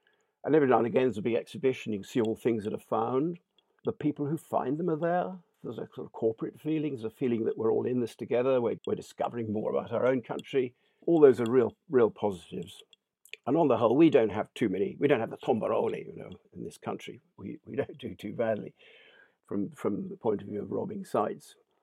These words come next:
And to be fair, there's not all that many very rich sites. So you do have to do a lot of digging before you were lucky enough to come across something, especially something buried in a field like Terry Herbert did. So I think it's not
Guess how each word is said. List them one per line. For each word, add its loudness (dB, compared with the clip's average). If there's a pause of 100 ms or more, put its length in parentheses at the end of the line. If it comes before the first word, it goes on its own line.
(480)
And 0 (180)
to -8
be 8
fair, 6
there's 8
not 8
all 8
that 4
many 2
very 6
rich 2
sites. -12 (340)
So 2 (480)
you 0
do 0
have -2
to -4
do 4
a 2
lot 4
of 0
digging -2
before -4
you -4
were -6
lucky -2
enough -10
to -20
come -6
across -10
something, -12 (520)
especially 0
something -2
buried 2
in -6
a -6
field 0 (260)
like -12
Terry -2
Herbert -6
did. -12 (840)
So 4
I 6
think 6 (120)
it's 2 (100)
not 4